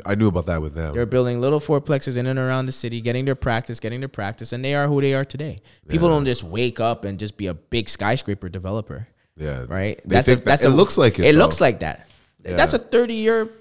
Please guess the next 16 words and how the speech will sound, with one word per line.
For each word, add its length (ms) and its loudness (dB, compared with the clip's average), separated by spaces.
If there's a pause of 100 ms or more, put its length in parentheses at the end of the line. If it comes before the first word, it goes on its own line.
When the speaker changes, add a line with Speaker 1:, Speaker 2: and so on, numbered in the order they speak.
(180)
Speaker 2:
journey. 460 -2 (100)
Speaker 1:
Yes. 380 -6
Speaker 2:
Right? 260 4
So 400 2 (160)
when 140 -6
people 180 0
ask 220 2
me, 60 -2
"Why 340 0
Jackson's 560 -4
Point? 420 -12
Why 300 -8
so 220 -4
far?" 520 -6
I'm 120 -8
like, 260 -10